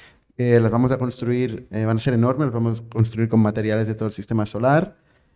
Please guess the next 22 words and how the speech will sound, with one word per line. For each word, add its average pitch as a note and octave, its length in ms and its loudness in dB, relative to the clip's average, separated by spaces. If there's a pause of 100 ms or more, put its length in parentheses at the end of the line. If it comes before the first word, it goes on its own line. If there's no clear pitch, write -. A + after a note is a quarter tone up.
(220)
eh, A#2 460 2
en A#2+ 100 -4
una C#3 180 4
órbita C3+ 420 -2
parecida A#2 380 0
a - 20 4
la A2 80 2
de G#2+ 60 0
la G2 140 -2
Tierra, C#3 400 -2
porque G#2 400 -2
más G#2+ 360 0
cerca A2 440 0
o G#2+ 200 -4
si - 100 -20
cambias A2 280 2
mucho A2+ 260 -2
la, G#2+ 300 -2
la G#2+ 180 2
órbita, A2 380 2
pues G#2+ 220 -4 (200)
hay - 80 -20